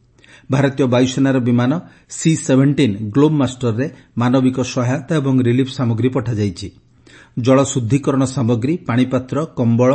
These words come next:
ରୋଷେଇ ବାସନ, ସୋଲାର ଲଣ୍ଠନକୁ ମିଶାଇ ପଇଁତିରିଶ ଟନ୍ ସହାୟତା ଭିଏତନାମକୁ ପଠାଯାଇଛି।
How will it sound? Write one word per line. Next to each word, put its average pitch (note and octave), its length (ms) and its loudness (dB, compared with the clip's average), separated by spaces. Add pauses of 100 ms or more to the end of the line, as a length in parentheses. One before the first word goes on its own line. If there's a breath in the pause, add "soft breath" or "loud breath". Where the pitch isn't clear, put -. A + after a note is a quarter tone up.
(100)
ରୋଷେଇ B2+ 340 0
ବାସନ, B2 340 -2 (580 soft breath)
ସୋଲାର C#3+ 420 4
ଲଣ୍ଠନକୁ C3 440 0
ମିଶାଇ C3 320 0 (120)
ପଇଁତିରିଶ B2+ 400 -2
ଟନ୍ D3 160 -2
ସହାୟତା B2+ 580 -2 (320 loud breath)
ଭିଏତନାମକୁ B2+ 580 0
ପଠାଯାଇଛି। G#2+ 580 -4